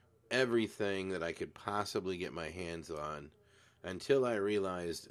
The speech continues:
that most of my friends were disappearing. And I don't mean going away. They were just, I mean, well, they were going away, some of them, anyway.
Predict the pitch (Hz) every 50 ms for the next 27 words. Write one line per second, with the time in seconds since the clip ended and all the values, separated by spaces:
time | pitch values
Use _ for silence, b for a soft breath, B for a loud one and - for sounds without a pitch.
0 | - 82 87 85 - - 95 113 127 120 - - 110 101 92 87 - - 98 98
1 | 95 87 95 87 82 87 - - 80 - - 151 147 139 135 123 113 107 101 -
2 | b b b b b b b b b b b _ - 82 87 85 85 92 95 101
3 | 107 104 - - 95 98 95 95 92 90 87 85 85 104 101 101 98 95 90 90
4 | 92 104 110 110 104 101 95 92 87 85 85 85 90 90 - - - - - -
5 | - - - _ _ _ _ _ _ - - 98 101 85 80 76 - - 80 80
6 | 78 90 95 85 76 76 85 87 87 82 76 69 76 85 85 73 67 76 76 -
7 | - _ _ - - - 80 78 69 64 62 64 71 - _ _ _ _ _ _
8 | - 73 73 67 62 62 67